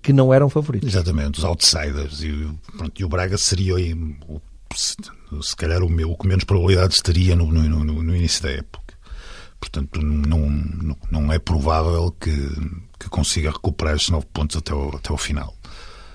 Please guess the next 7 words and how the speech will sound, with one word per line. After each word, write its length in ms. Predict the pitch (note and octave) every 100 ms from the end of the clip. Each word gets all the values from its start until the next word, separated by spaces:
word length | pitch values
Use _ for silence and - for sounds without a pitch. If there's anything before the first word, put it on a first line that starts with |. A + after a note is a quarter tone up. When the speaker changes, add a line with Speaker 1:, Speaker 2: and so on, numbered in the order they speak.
| - - D#2+ D2+ D#2
Speaker 2:
Hum, 640 | D#2 D2+ C#2+ C#2+ C#2+ D2+ - - - -
sim, 380 | - - F2+ E2+ F#2+
acho 240 | D#2 -
que 60 | D2+
é 20 |
um 60 | D2+
campeonato 680 | D2+ D2+ D2+ C#2+ - D2+